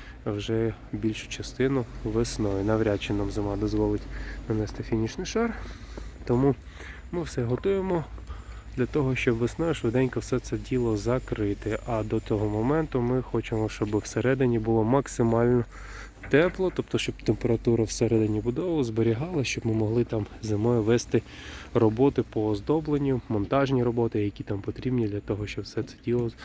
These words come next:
завершити навесні. Тринадцята, чотирнадцята секції, бачите, вони потроху собі ростуть, вже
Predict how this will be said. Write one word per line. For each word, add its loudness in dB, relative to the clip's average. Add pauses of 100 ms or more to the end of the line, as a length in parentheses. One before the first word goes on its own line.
(300)
завершити 4 (120)
навесні. 0 (2250)
Тринадцята, -4
чотирнадцята 2
секції, -2
бачите, 0
вони 4
потроху 0
собі -2
ростуть, -2 (180)
вже 0